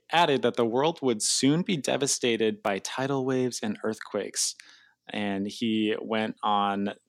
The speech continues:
the B B C saying this. Um, that didn't happen, obviously.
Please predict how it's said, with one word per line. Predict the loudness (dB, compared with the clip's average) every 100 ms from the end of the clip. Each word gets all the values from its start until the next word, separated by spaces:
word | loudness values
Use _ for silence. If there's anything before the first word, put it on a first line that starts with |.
| _ _ _
the | -2
B | 0
B | -2 0
C | -2 -2
saying | -4 -4 -6 -10
this. | -10 -10 -10 _ _ _ _ _ _ _ _ _ _ -16 _
Um, | -2 0 0 -4 -6 -12 -12 -2
that | -2 -2 -10 _ _ _ _ _ _ _
didn't | -6 -6
happen, | -8 -12 -16 -20 _
obviously. | -14 -12 -8 -6 -8 -14